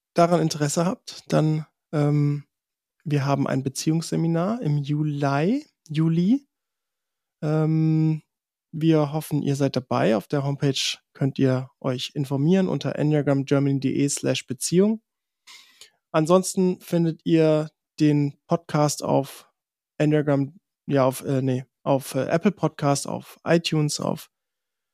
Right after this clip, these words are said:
Spotify, auf YouTube, wo auch immer ihr Podcasts hören könnt. Wenn ihr sonstige Infos wollt oder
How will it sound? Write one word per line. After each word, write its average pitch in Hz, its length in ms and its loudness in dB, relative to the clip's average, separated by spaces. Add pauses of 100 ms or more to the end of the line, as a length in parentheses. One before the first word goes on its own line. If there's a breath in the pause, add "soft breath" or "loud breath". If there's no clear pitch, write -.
(400)
Spotify, 190 640 0
auf 143 220 -6
YouTube, 185 560 0 (180)
wo 175 260 2
auch 180 140 0
immer 160 460 0
ihr 160 140 4
Podcasts - 500 -4
hören 160 200 2
könnt. 175 400 -4 (720)
Wenn 165 360 0
ihr 156 420 0
sonstige 185 520 0
Infos 160 680 -4
wollt 147 320 2
oder 135 400 -2